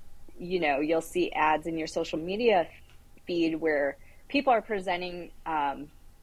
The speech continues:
real estate investing as, like, kind of a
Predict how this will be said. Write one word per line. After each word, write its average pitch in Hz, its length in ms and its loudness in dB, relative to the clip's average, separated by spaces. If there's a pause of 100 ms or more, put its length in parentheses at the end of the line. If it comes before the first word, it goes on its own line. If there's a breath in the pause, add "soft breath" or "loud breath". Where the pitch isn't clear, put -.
(140)
real 185 220 4
estate 180 260 0
investing 160 480 0
as, 160 180 -2
like, 156 400 2 (100)
kind 180 200 0
of 156 80 -4
a 139 180 2